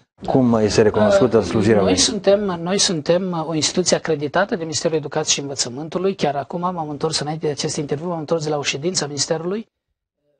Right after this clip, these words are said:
Speaker 1: ținută de aracis, Agenția Română de, uh, Asigurare a Învățământului, uh, Calității Învățământului Superior. Noi suntem acreditați de Ministerul, uh, Educației, uh, programul de licență, deci, uh,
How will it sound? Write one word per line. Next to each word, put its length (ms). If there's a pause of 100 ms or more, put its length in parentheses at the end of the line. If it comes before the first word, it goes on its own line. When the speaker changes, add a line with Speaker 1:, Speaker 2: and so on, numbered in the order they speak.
(840)
Speaker 1:
ținută 380
de 160
aracis, 480
Agenția 460
Română 300
de, 360 (200)
uh, 140
Asigurare 440
a 40
Învățământului, 920
uh, 180
Calității 440
Învățământului 640
Superior. 720 (1200)
Noi 180
suntem 300
acreditați 720
de 60
Ministerul, 560 (360)
uh, 80
Educației, 880
uh, 100
programul 380
de 80
licență, 580
deci, 300
uh, 80